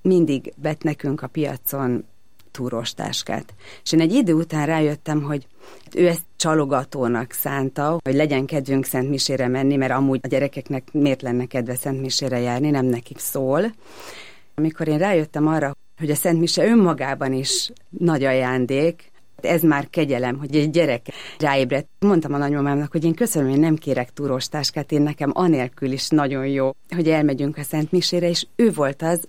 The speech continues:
aki kérte, hogy legyünk első áldozók, elvitt minket egy papbácsihoz, akihez jártunk nyáron felkészítésre. Az első áldozás nem volt hatalmas, nagy csinnadratás ünnep, hanem egy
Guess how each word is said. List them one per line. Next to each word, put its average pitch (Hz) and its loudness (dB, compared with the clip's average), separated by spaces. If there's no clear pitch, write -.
aki 131 -6
kérte, 170 2
hogy 135 -4
legyünk 135 0
első 147 -2
áldozók, 131 -2
elvitt 143 -2
minket 131 0
egy - -8
papbácsihoz, 135 -4
akihez 127 -6
jártunk 135 -2
nyáron 131 0
felkészítésre. 131 -2
Az 139 -2
első 165 2
áldozás 143 -2
nem 175 4
volt 127 0
hatalmas, 127 -2
nagy 135 0
csinnadratás 131 0
ünnep, 160 2
hanem 147 0
egy 139 -2